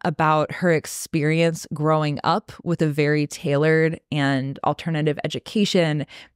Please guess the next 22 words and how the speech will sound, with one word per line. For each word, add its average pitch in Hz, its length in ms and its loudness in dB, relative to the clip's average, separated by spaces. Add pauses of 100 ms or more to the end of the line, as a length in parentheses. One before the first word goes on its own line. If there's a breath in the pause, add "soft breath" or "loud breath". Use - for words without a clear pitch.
And 180 80 2
she 185 100 0
talks - 460 -2
about 196 260 2
the 170 80 -4
through 151 300 0
lines 175 380 2
between 160 260 0
the 151 160 0
education 156 600 0
that - 120 -2
she 165 200 -2
had - 680 -4 (560 loud breath)
and 156 800 0
the 165 140 2
work 147 320 0
that - 140 -2
she 180 140 0
does 147 420 -2
now 160 460 0
and 160 240 -2
the 147 100 -6